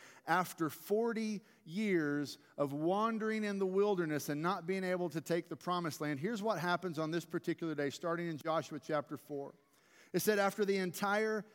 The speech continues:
nation had finished crossing the Jordan, they finally moved from the wilderness into the beginning of the promised land. It says, The Lord spoke to Joshua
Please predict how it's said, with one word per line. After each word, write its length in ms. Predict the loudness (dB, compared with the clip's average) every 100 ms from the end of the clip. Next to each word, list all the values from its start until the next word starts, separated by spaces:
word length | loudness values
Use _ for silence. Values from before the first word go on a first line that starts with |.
| _ _
nation 840 | -6 -2 0 0 -2 -4 -4 -6 -12 _ _ _ _ _ -2
had 140 | 0
finished 360 | 0 0 -2 -4
crossing 520 | 0 0 0 -2 -2
the 80 | -2
Jordan, 400 | 0 0 0 -2
they 80 |
finally 320 | -2 -2 -2 0
moved 240 | 0 -2
from 200 | -2 -2
the 80 | 0
wilderness 500 | 2 0 0 -4 -4
into 520 | -4 -2 -4 -4 -4
the 80 | -4
beginning 420 | -6 -4 -4 -2
of 80 | -4
the 60 |
promised 460 | -6 -4 -4 -6 -8
land. 140 | -8
It 60 | -4
says, 200 | -4 0
The 100 | 0
Lord 340 | 2 2 0
spoke 460 | -4 0 0 0 -6 _ _ _
to 100 | -4
Joshua 680 | 0 2 2 2 -2 -4